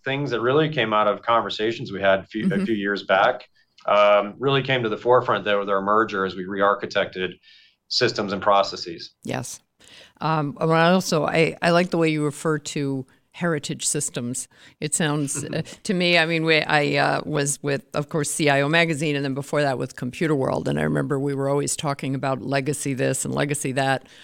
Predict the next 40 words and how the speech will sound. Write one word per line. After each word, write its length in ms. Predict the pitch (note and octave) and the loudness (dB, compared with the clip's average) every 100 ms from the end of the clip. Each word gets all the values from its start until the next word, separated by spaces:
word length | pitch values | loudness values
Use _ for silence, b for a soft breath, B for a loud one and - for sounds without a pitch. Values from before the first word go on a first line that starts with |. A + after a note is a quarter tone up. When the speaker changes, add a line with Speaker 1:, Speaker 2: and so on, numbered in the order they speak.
| B B | B B
Speaker 2:
almost 320 | F#3 G3+ F3+ | 0 2 2
like 220 | E3 D#3 D#3+ | 2 2 0
it 100 | D3+ | 0
was 440 | D3+ C#3+ - - D#3+ D3 | 0 0 -2 -6 -10 -8
kind 200 | F#3 D#3+ | -2 0
of 80 | C#3+ | 2
an 180 | C3+ C3+ | 0 0
unfortunate 800 | E3 D3+ - E3+ D#3+ - C#3 - | 0 0 -4 -6 -4 -4 -4 -6
sort 240 | - C#3 C3 | -6 -6 -8
of 80 | |
thing. 340 | - C#3 C#3 - B B B | -6 -6 -6 -10 B B B
But 340 | D#3 D3 C#3 - | 0 0 0 -8
for 220 | - F3 | -8 -4
banks 460 | C#3+ E3+ F#3+ E3+ - | -2 -2 -2 -2 -4
and 120 | C#3+ | -6
financial 540 | C3+ C#3 D3+ F3 - C#3 | -6 -4 -2 -2 -4 -8
companies 640 | - C3+ C#3 C#3+ C#3+ - | -6 -6 -4 -6 -6 -6
and 120 | C#3 | -6
insurance 520 | C3+ - - G3 F3+ | -8 -8 -2 -2 -2
companies, 600 | - C3+ E3 C3+ C#3 C#3 - B B B B | -4 -6 -4 -4 -2 -4 -8 B B B B
uh, 80 | D#3+ | -6
you 100 | F3+ | -4
know, 100 | D#3 | -4
legacy 640 | C#3+ D#3 E3 F3 - C#3+ | -2 -2 0 0 -2 -4
has 160 | C#3 C#3+ | -4 -6
been, 140 | C#3 | -6
that 160 | D3 D#3+ | -4 -4
was 180 | F3 - - | -6 -6 -8
almost 480 | C3 - F3 F#3+ | -6 -4 -2 -2
the 100 | - | -4
dawn 420 | C3+ D3+ C#3+ C#3+ C3+ | -4 -2 0 -2 -2
of 160 | B2 | -4
the 80 | B2 | -8
computing 580 | - A#2+ - G3+ C#3+ B2 | -6 -6 -2 0 0 -4
age, 260 | C3+ - - | -6 -6 -4
started 640 | - - F3 G#3 C#3+ - | -4 -2 -2 -2 -4 -6
with 180 | - - | -10 -8
companies 500 | E3 C3 C3+ A#2+ - | -8 -8 -8 -8 -6
like 220 | - - | -6 -8
that. 340 | - G2+ - | -8 -10 -10